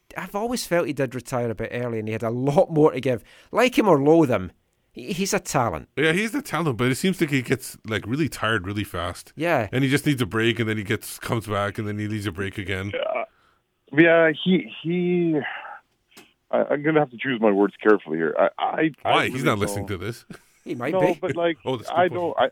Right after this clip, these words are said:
Speaker 3: don't, I, <laughs> I really, I know he's done a lot for American football, don't get me wrong, right? Uh, the league's named their M V P award after him for
Speaker 2: <laughs> I don't understand
Speaker 3: whatever
Speaker 2: that.
Speaker 3: reason.
Speaker 1: Wh-, which is now
Speaker 3: Uh,
Speaker 1: ironic that they've named it after a, a current Mexican player, so,
Speaker 3: Exa-
Speaker 1: yeah.
Speaker 3: Exactly.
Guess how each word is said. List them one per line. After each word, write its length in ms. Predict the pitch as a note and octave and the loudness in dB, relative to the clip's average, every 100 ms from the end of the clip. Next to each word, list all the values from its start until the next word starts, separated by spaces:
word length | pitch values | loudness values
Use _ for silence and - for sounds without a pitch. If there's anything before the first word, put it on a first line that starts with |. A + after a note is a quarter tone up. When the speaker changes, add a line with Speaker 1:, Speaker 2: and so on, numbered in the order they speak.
| _ - - | _ -18 -12
Speaker 3:
don't, 100 | D3+ - - _ _ _ | -12 -12 -20 _ _ _
I, 40 | |
<laughs> 20 | C#3 | -6
I 120 | D#3 A#2 | -6 -4
really, 560 | B2 B2+ A#2+ A#2 G#2+ - _ _ - - _ | -2 0 0 -2 -4 -10 _ _ -20 -20 _
I 80 | A#2+ | -2
know 100 | C3+ B2 | -2 -6
he's 180 | C3+ A2 | -8 0
done 140 | D3 | 4
a 40 | C#3 | 6
lot 220 | A2+ A2+ - | 6 4 2
for 140 | A#2 | -2
American 400 | A2 A2 G#2+ G#2+ - | 0 0 0 -4 -6
football, 280 | G#2+ B2 A#2 | -2 0 0
don't 220 | F#2+ G2+ | -2 -2
get 140 | G2 | -2
me 60 | F#2 | 0
wrong, 280 | E2+ E2 C2 _ | 0 0 -2 _
right? 280 | - E2+ A2 - _ _ _ _ - | -2 0 0 -2 _ _ _ _ -4
Uh, 220 | E2+ D#2 D#2 | 0 0 2
the 420 | F2+ F2 E2 D2 C#2+ | 4 4 4 0 -4
league's 300 | D2+ F#2+ F2 D#2+ | 0 0 0 -2
named 220 | F#2 F#2 | 0 2
their 240 | E2+ E2 D#2+ | 4 4 2
M 80 | |
V 140 | F2+ E2 | -4 -12
P 220 | - F#2+ | -6 0
award 360 | F#2+ G2 G2 F#2+ | 4 6 6 6
after 340 | F#2 - F2+ | 2 -2 -4
him 200 | F#2+ F#2+ | -4 -8
for 540 | - F2+ F2+ F2 E2+ | -2 0 2 0 0
Speaker 2:
<laughs> 120 | E2 D#2+ | -4 -8
I 80 | - | -10
don't 120 | - | -8
understand 80 | G#2 | -6
Speaker 3:
whatever 320 | E2+ F#2 G2 F#2 | 0 2 4 4
Speaker 2:
that. 60 | |
Speaker 3:
reason. 400 | F#2 G2 A2 A2 | 4 2 0 0
Speaker 1:
Wh-, 180 | D3 - | -2 0
which 160 | F#3+ F#3 | 0 2
is 140 | E3+ | 0
now 200 | D#3 D#3 | 4 6
Speaker 3:
Uh, 60 | D3+ | 8
Speaker 1:
ironic 560 | C#3 B2+ D3 D#3 C3+ - | 6 4 4 4 2 0
that 160 | C3+ | -2
they've 140 | C3 C3 | -2 0
named 320 | B2+ C3+ C3 | 2 2 2
it 60 | - | 0
after 340 | B2 - B2+ | -2 -2 -4
a, 160 | A#2 B2 | -4 -4
a 60 | B2+ | -8
current 340 | - D3 C#3 | -4 -2 0
Mexican 480 | C3 E3+ G#3+ A3 C#3+ | 0 0 -2 -2 -2
player, 340 | B2+ C3 G#2+ | 0 0 0
so, 580 | G2 - C3+ C3+ C#3 C3 G2+ | -2 0 2 2 2 0 -4
Speaker 3:
Exa- 120 | F#2+ | -4
Speaker 1:
yeah. 400 | G3 F3 A#2+ A2 | 2 2 4 2
Speaker 3:
Exactly. 460 | F2+ F#2 F#2+ - | 4 2 2 -2